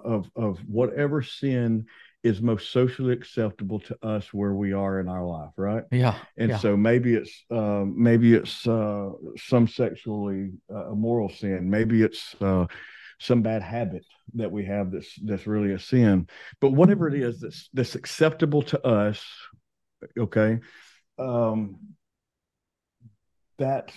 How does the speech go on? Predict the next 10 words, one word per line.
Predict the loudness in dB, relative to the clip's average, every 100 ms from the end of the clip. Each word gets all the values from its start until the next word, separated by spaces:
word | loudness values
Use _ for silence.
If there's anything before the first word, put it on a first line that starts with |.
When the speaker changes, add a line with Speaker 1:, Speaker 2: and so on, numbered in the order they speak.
| -8
Speaker 1:
that's | 0 2 2 2
where | 2
we | 4
are. | 2 2
So | 0 -2 2
if | 0 -2 -16 _ _ _ _ _ _ _ _ _ _ -4
it's | -4 2
really | 6 10 10
not | 8 6 0
that, | -2 -2